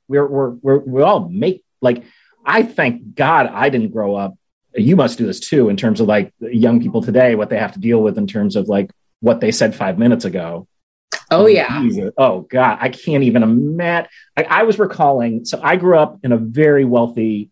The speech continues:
Speaker 1: uh, suburb of Chicago called Kenilworth. Pretty, no, I know I did this. I'm admitting this on the air right now.
Speaker 2: <laughs>
Speaker 1: Had a Malcolm X, uh, hat, had, had <laughs> the black hat with the X. And, like, I would punch myself in the face if I, <laughs> like, could encounter myself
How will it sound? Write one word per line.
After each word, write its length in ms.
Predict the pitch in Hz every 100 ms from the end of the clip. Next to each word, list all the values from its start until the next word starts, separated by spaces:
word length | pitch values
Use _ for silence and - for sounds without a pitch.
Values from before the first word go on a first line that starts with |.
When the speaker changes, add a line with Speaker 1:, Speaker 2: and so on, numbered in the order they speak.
| -
Speaker 1:
uh, 220 | 113 117
suburb 460 | - 123 113 107 113
of 100 | 107
Chicago 340 | - 104 104
called 240 | 98 98 95
Kenilworth. 540 | 117 110 90 92 - _ _ _ _ _ - _ -
Pretty, 540 | - - 180 185 185 -
no, 240 | 131 127
I 100 | 131
know 160 | 131 113
I 80 | 107
did 120 | 98
this. 160 | 107
I'm 120 | 131 120
admitting 320 | 107 113 104
this 160 | 101
on 100 | 104
the 120 | 98 98
air 100 | 95
right 180 | 95
now. 240 | 101 90 98 _
Speaker 2:
<laughs> 140 | - -
Speaker 1:
Had 260 | - 151
a 60 | 160
Malcolm 300 | 160 160 165
X, 340 | 156 - - -
uh, 160 | 139 139
hat, 340 | 135 131 - _ _ _
had, 260 | - 123 - - -
had 160 | 127
<laughs> 80 | -
the 80 | 151 117 123
black 280 | 107 120 123
hat 160 | 131 127
with 80 |
the 160 | 151 131
X. 300 | 117 147 -
And, 140 | 127
like, 180 | 120 120 - _ - - - -
I 140 | 226
would 220 | 254 240
punch 320 | - 185 185
myself 420 | - 156 - 135 131
in 60 |
the 80 | 117
face 500 | - - 123 87 - _ _ -
if 140 | 123
I, 280 | 131 - - -
<laughs> 60 | 156
like, 240 | 135 - - _ -
could 160 | -
encounter 400 | 139 123 131 127
myself 520 | 123 107 - 101 107